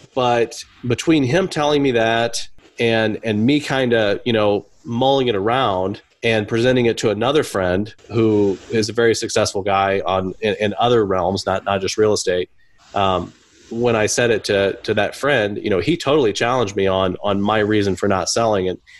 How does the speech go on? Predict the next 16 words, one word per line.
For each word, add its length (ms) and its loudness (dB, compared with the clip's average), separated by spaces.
and 100 -2
my 140 2
reason 360 2
for 120 0
not 200 0
selling 340 0
is, 260 -2
you 60 -4
know, 100 2
I 140 0
rely 420 0
on 80 -2
these 160 -2
properties 400 0
for 160 -4
income. 540 -2